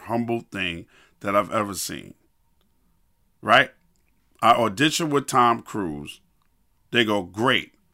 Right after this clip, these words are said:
Ed, hold on one more. We're gonna have James Burrows come in." Now, James Burrows is a, look up, look, look him up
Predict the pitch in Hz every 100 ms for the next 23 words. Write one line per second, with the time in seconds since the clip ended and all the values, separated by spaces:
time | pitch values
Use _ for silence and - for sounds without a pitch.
0 | _ 113 123 - 127 135 135 123 117 120
1 | 120 110 117 117 113 113 92 107 117 98
2 | 104 110 85 82 - 87 73 69 80 73
3 | 113 123 113 95 107 95 80 76 71 -
4 | _ _ _ - 120 170 160 131 - 123
5 | 151 175 - - 123 175 170 151 120 110
6 | -